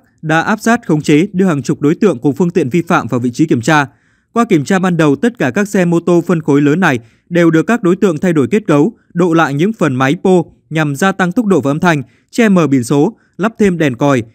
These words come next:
Đáng chú ý, một số quái xế khi bị lực lượng chức năng dừng xe kiểm tra hành chính lại thể hiện thái độ bất cần. Có trường hợp thanh niên đi xe phân khối lớn,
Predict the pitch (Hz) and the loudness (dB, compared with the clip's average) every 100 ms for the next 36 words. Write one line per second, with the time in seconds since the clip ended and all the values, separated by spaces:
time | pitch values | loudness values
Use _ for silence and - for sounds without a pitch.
0 | _ - 175 - 175 220 160 170 170 156 | _ -4 -2 2 2 2 0 -2 -2 0
1 | 147 160 156 202 202 170 135 131 147 127 | 0 2 2 2 0 0 0 -2 -2 -4
2 | 202 165 139 139 117 156 151 131 113 165 | -4 -4 -2 -4 -2 -4 -2 -4 -2 -2
3 | 123 143 202 - _ - 170 151 143 151 | 2 0 0 -8 _ -4 -2 0 0 0
4 | 156 139 156 185 175 233 180 143 113 _ | 0 0 0 0 0 0 0 -2 -4 _
5 | _ 190 240 196 196 - 214 185 196 180 | _ -4 -2 0 0 0 0 4 2 2
6 | - 180 170 180 160 151 151 147 160 | -4 -6 -4 -4 -2 -2 0 2 0